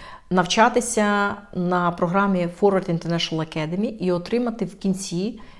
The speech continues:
American High School Diploma. Що цікаво, що ваші оцінки і предмети, які ви вже пройшли до початку навчання на цій програмі, там це буде десятий, одинадцятий чи дванадцятий клас американської школи,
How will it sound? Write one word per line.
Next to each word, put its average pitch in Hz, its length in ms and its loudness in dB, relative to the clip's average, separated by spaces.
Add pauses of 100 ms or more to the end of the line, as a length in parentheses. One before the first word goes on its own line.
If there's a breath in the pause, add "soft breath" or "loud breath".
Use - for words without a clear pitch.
(120)
American 214 540 0
High 196 140 0
School 185 360 -2
Diploma. 151 360 -6 (480 soft breath)
Що - 300 2
цікаво, 190 580 0
що - 280 -2
ваші 214 720 4 (400)
оцінки 196 680 0 (500 soft breath)
і 170 80 -4
предмети, 190 760 0
які 175 340 0
ви 196 120 4
вже 185 300 4
пройшли 160 640 -2
до 170 280 6
початку 165 640 -4
навчання 165 640 -2 (400 loud breath)
на 170 160 2
цій 170 200 0
програмі, 185 640 0 (260)
там 131 240 -4
це 160 120 0
буде 143 180 0
десятий, 214 540 0
одинадцятий 170 540 -2
чи - 140 -2
дванадцятий 160 640 -2
клас - 480 -8 (240 soft breath)
американської 165 640 -2
школи, 277 420 2